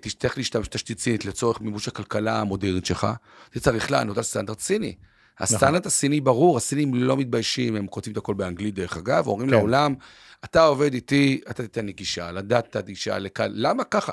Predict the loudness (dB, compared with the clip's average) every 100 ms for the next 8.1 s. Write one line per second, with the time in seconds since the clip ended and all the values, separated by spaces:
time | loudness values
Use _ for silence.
0 | 4 6 6 2 0 0 2 -2 -2 2
1 | 2 2 -6 _ _ 0 0 0 _ _
2 | 2 4 2 4 0 0 -4 -6 -4 -6
3 | -8 -4 -2 -2 -6 -8 -12 -12 -12 -6
4 | -6 -6 0 2 2 -6 -8 -8 -8 -10
5 | -8 -4 -4 -4 -6 -10 -20 -20 _ -2
6 | 0 2 2 4 4 2 -6 -2 0 -2
7 | -6 -8 -4 -2 -2 -4 -12 -12 -8 -8